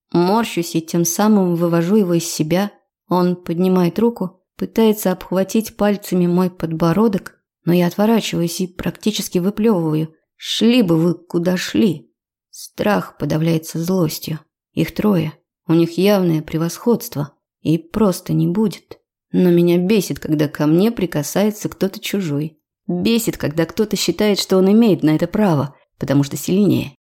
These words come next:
И бесит, что мое желание в расчет не берется.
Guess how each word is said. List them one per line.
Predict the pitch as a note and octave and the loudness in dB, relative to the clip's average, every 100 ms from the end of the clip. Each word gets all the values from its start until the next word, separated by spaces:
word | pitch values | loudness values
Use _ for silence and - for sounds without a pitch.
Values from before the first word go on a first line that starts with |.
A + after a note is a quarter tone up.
| _ | _
И | - G#3 | 2 2
бесит, | F3+ F3 F3 F#3+ G#3+ | 2 2 2 2 -4
что | - - F3+ | -4 -2 2
мое | D#3 D#3+ E3+ | 4 4 2
желание | F#3 F#3 D#3 D#3+ E3 F#3 | 2 2 4 4 4 2
в | F3 | 2
расчет | D#3+ - - C#3 C#3 | -2 -2 -4 -2 0
не | D#3 | 0
берется. | F#3 A3+ G#3+ - C#3 | 2 2 0 -2 -6